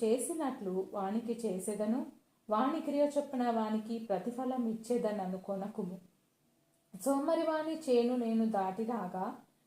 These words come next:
తెలివిలేని వాని ద్రాక్ష తోట నేను దాటిరాగా,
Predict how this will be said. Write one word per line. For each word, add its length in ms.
తెలివిలేని 640
వాని 380
ద్రాక్ష 340
తోట 240
నేను 440
దాటిరాగా, 840